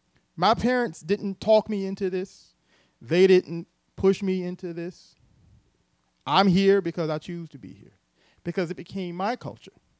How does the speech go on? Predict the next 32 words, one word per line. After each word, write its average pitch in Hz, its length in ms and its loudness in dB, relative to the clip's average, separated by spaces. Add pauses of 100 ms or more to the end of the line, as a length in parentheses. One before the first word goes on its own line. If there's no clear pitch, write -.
(840)
It's - 100 -20
my 143 220 -2
prayer 143 260 -2
life. 85 280 -16
It's - 100 -20
my 170 180 -4
study 127 320 -8
life. 95 240 -20 (320)
It's - 160 -20
my 170 240 -2
giving. 127 400 -8
It's - 120 -20
my 160 180 -2
sowing. 123 400 -10
It's - 100 -20
my 151 180 -8
tithing. 127 420 -8
It's - 120 -16
my 180 380 0 (480)
commitment. - 540 -6
It's - 120 -20
my, 175 460 2 (1040)
it's - 140 -16
my 196 220 4
relationship 196 640 2
with 120 180 -14
God. 98 260 -14
It's - 100 -20
my 202 240 2
fellowship 151 500 -6
with 117 160 -14
God. 104 260 -14